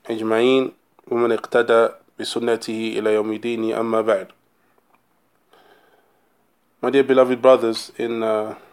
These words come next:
and sisters in Nigeria have, uh, requested, uh, some advice regarding, <clears throat> uh, protests and the status of protests as it relates to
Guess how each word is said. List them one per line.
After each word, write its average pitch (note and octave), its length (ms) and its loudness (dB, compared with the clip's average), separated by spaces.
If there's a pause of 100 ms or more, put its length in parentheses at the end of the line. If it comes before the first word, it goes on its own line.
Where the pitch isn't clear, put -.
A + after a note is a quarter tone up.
(220)
and - 80 -16
sisters A#2+ 340 -6
in A2 120 -2
Nigeria A2+ 560 0 (1300)
have, A2 240 -2
uh, G#2+ 360 2 (1120)
requested, A#2 680 -4
uh, G#2 480 -4 (680)
some A2 240 -6
advice A#2 580 0
regarding, G#2+ 640 -2 (320)
<clears throat> - 840 -10
uh, G2+ 460 -4 (280)
protests - 840 -2 (1000)
and A2+ 220 -2
the A2 60 -4
status A#2 580 -2
of A2 340 -4
protests - 680 -4
as G#2+ 180 -8
it A2 40 -10
relates A2 340 -6
to G#2+ 400 -10